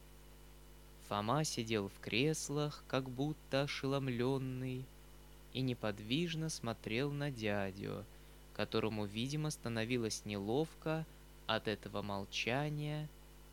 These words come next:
и от этого взгляда. «Деньги», проговорил, наконец, Фома каким-то выделанно слабым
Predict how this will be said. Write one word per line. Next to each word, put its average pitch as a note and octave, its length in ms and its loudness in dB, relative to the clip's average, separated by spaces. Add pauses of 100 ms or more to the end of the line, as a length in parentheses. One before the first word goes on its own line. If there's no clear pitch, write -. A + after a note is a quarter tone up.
(120)
и A2+ 100 2
от F#2+ 260 0
этого B2+ 480 0
взгляда. G#2+ 920 -4 (2000)
«Деньги», G#2+ 1040 2 (1300)
проговорил, A2 680 4
наконец, G#2 680 -2
Фома A2 520 2 (340)
каким-то A2+ 540 0
выделанно C#3 840 0
слабым A#2 880 0